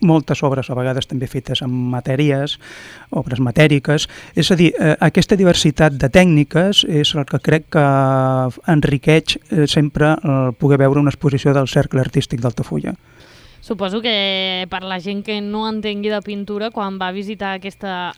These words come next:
Speaker 2: exposició, li expliqueu, no?
Speaker 1: Sí, eh, se'ls hi explica, tot i que algun cop crec jo que també des de l'institut o des de les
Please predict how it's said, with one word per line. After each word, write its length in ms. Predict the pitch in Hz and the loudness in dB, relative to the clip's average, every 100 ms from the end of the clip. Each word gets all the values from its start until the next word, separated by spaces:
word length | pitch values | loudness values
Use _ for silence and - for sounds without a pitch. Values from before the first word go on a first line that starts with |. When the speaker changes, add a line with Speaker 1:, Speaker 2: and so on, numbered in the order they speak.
| 190 | -12
Speaker 2:
exposició, 1120 | 185 - 202 214 202 190 - 202 208 226 208 - | -14 -14 -10 -8 -6 -8 -10 -8 -4 -4 -6 -10
li 140 | 190 | -12
expliqueu, 640 | 180 - - 175 214 202 156 | -12 -12 -14 -10 -4 -4 -6
no? 220 | 170 226 285 _ _ _ _ _ _ _ _ _ - _ - _ _ _ _ _ | -10 -12 -14 _ _ _ _ _ _ _ _ _ -20 _ -20 _ _ _ _ _
Speaker 1:
Sí, 380 | - - 196 190 - | 0 4 4 2 -2
eh, 1200 | 175 156 151 147 143 143 143 139 139 135 135 135 131 135 139 | 2 4 4 4 2 2 2 2 2 0 0 0 -2 -2 -4
se'ls 340 | 131 160 139 - | -2 -2 0 0
hi 40 | |
explica, 600 | 139 - - 180 - 147 226 - - - | -2 -2 0 0 0 -6 -8 -16 -20 0
tot 220 | 170 170 190 | 2 4 0
i 60 | - | 0
que 140 | 170 | 0
algun 380 | 151 139 160 151 | 0 0 0 -2
cop 300 | - 175 - - | 2 2 0 -8
crec 300 | - 143 139 | -4 -4 0
jo 140 | 160 165 | 2 2
que 140 | - 139 | 0 -4
també 460 | 139 135 147 151 | -4 0 2 2
des 240 | 285 156 143 | 0 -2 -2
de 100 | 143 | 0
l'institut 640 | 160 156 156 156 151 156 | -2 -2 -2 0 0 -2
o 80 | 131 | -4
des 160 | 127 | -4
de 140 | - 123 | -6 -8
les 160 | 117 | -6